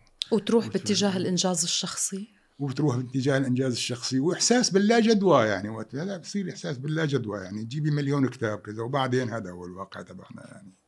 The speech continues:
Speaker 1: هلأ أكيد كان عندك توق مثل كتير سوريين ل-، آه، اللي صار بسوريا. بس، آه، مبكرا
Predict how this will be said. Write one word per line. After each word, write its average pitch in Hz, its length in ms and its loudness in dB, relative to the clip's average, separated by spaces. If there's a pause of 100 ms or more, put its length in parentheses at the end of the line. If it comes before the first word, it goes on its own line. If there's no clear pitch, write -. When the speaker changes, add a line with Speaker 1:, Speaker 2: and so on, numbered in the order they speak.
(280)
Speaker 1:
هلأ 220 280 6
أكيد - 260 6
كان 190 280 4
عندك 170 320 0
توق - 480 -6
مثل 170 560 -2
كتير 190 240 -2
سوريين 170 680 0
ل-، 156 440 -4 (160)
آه، 156 580 -4 (140)
اللي 165 140 4
صار 156 280 2
بسوريا. 156 600 -2 (960)
بس، - 460 2 (480)
آه، 160 520 -2 (180)
مبكرا 170 840 6